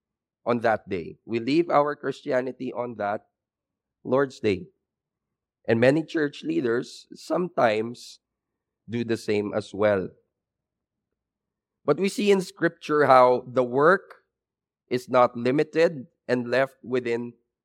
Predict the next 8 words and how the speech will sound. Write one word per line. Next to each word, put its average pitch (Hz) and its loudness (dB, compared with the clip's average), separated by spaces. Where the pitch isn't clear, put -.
Sunday, 123 0
within 123 -2
the 117 2
corners 120 -2
of 98 -4
this 101 -2
church 107 -2
building 95 -2